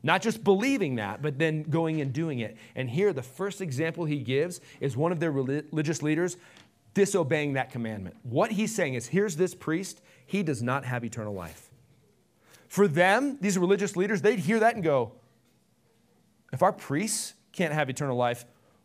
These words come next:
w-, what chance do we have? What chance do we have if, if the most religious person isn't saved?" And he's not, because he walks on the other side. The test is the love. So,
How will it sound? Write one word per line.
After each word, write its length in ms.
w-, 260
what 280
chance 260
do 100
we 220
have? 340
What 160
chance 200
do 120
we 160
have 160
if, 140
if 160
the 80
most 260
religious 460
person 580
isn't 320
saved?" 680
And 140
he's 140
not, 300
because 300
he 120
walks 380
on 120
the 160
other 240
side. 360
The 80
test 520
is 300
the 180
love. 360
So, 440